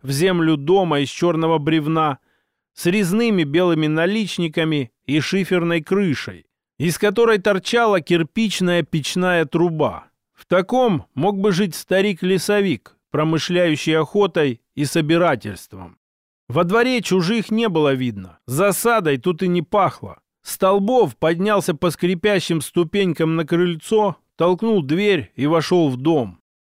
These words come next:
Андронов встретил его на пороге комнаты. «Хорошо, что вы приняли моё приглашение.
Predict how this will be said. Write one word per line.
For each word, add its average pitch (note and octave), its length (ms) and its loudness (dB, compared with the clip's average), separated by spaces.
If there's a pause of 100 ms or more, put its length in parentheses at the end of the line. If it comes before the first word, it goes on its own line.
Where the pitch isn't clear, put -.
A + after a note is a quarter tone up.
(100)
Андронов G3 760 0 (120)
встретил F#3 600 -2
его F3+ 360 0
на D3 140 0
пороге D3+ 460 0
комнаты. C#3 760 -2 (540)
«Хорошо, B3 580 0
что - 180 -2
вы C4 140 0
приняли A#3+ 420 0
моё A3 260 2
приглашение. F#3 840 -2